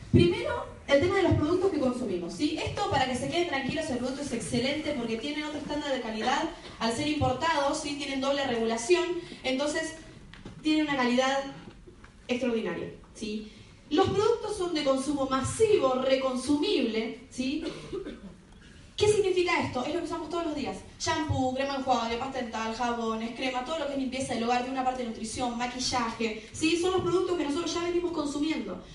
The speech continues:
O sea que este negocio en sí ya lo estamos haciendo, porque los dientes nos los, nos los estamos lavando. Lo único que tenemos que hacer es cambiar, ¿sí?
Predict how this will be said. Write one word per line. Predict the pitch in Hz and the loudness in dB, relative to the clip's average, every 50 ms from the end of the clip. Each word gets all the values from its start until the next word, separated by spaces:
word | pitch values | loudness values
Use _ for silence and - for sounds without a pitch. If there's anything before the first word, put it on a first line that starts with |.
| - - | -18 -8
O | - 269 | -4 -4
sea | 277 - 302 285 277 | -2 0 0 0 2
que | 311 349 | 2 0
este | 349 359 359 | 2 2 2
negocio | 359 359 370 359 - 359 359 | 4 4 2 2 2 2 2
en | 349 | 2
sí | 359 370 | 2 2
ya | 370 381 359 | 2 2 0
lo | 339 | 0
estamos | 302 - 370 370 370 359 - | 0 0 0 2 2 2 2
haciendo, | 359 - - - 392 - - - 208 190 185 | 2 0 2 4 4 4 4 2 0 -2 -2
porque | 220 220 233 247 | 0 0 0 0
los | 254 269 269 | 0 0 2
dientes | 349 381 - - 277 240 240 254 254 294 311 - - - - - - - - | 4 4 4 4 2 0 0 0 0 0 -2 -6 -10 -14 -16 -16 -16 -8 -2
nos | 233 226 220 | 0 0 0
los, | 240 233 - 262 - | 0 -2 -4 -6 -6
nos | 233 226 220 208 | -6 -6 -6 -6
los | 202 196 | -6 -6
estamos | 190 - - 240 240 240 220 208 | -8 -6 -6 -4 -2 -2 0 0
lavando. | 196 214 269 294 269 220 190 196 | 2 2 2 2 0 -2 -2 -2
Lo | 214 | -2
único | 240 269 - | -2 -2 -2
que | - 269 | -2 -4
tenemos | 269 269 294 - | -2 -4 -4 -4
que | 294 - | -6 -6
hacer | - - 359 | -6 -6 -6
es | 359 - | -6 -6
cambiar, | - - - 262 240 196 - 117 98 98 - - - - - - - - - | -6 -6 -6 -6 -6 -6 -6 -8 -10 -12 -14 -18 -20 -20 -20 -20 -20 -20 -18
¿sí? | - - 214 214 240 247 | -10 -6 -4 -4 -4 -4